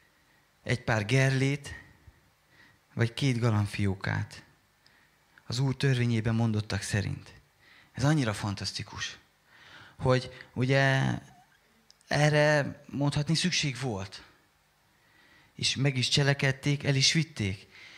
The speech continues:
És a bátorítása az, hogy lehetnek különböző időszakok az életünkben, de egy biztos, hogy lélekben és szellemben lehetek gazdag. És az Úr látja azt, hogy éppen mi a helyzet,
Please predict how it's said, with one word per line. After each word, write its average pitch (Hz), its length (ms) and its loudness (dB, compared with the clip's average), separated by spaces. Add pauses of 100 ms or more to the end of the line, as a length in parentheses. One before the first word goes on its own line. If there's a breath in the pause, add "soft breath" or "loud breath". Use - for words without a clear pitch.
(760 loud breath)
És 143 120 2
a 160 60 4
bátorítása 147 800 2
az, 131 160 2
hogy 135 320 0
lehetnek 143 440 2
különböző 127 680 2
időszakok 127 680 -2
az 110 140 -2
életünkben, 135 880 0 (400 loud breath)
de 120 160 -2
egy 131 160 -2
biztos, 120 640 0 (800 loud breath)
hogy - 360 -2 (260 loud breath)
lélekben 131 640 2
és 104 80 0
szellemben 123 760 -2 (300 loud breath)
lehetek 117 300 2
gazdag. 98 480 -4 (800 loud breath)
És 135 180 2
az 139 140 4
Úr 151 300 6 (200 loud breath)
látja 135 520 4
azt, 120 160 2
hogy 120 160 -2
éppen 123 560 0
mi 123 160 2
a 117 80 4
helyzet, 117 640 0